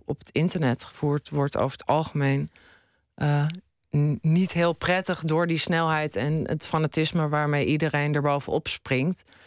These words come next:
Maar juist met, ja, sterrennieuws, dat leent zich, eh, juist uitermate goed voor een heel vluchtig medium. Laten we er vooral niet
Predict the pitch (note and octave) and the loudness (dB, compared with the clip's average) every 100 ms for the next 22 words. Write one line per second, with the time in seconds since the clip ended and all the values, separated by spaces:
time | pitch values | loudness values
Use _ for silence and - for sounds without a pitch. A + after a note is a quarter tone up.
0 | - _ - C3 B2+ C3+ C#3+ - C#3 C3+ | -20 _ -2 2 2 0 -4 -4 -2 -2
1 | - - _ _ _ _ _ - B2+ A#2+ | -6 -14 _ _ _ _ _ -2 -2 -2
2 | - - - B2 C3 C#3+ D3 D3+ E3 - | -8 -8 0 0 2 2 2 2 0 -4
3 | - _ - C#3+ - _ - C#3+ E3+ E3 | -8 _ -4 -4 -4 _ 0 2 2 0
4 | E3 - - A2+ B2 D#3+ - D#3 F3 D#3 | -4 -4 -4 0 0 -2 -2 -2 0 2
5 | D#3 E3+ - D#3+ G3 F3+ - F3 E3+ E3+ | 2 0 -2 -2 0 -2 -2 0 2 0
6 | - - F3 F#3 - F3+ F#3 - - D#3 | -2 0 2 2 0 -2 -2 -6 0 0
7 | F3+ C#3+ C3 C3 A#2+ - C3+ C#3 - A#2+ | 2 0 0 0 0 0 -4 -4 0 2
8 | B2+ C#3+ D#3 - | 4 2 0 -6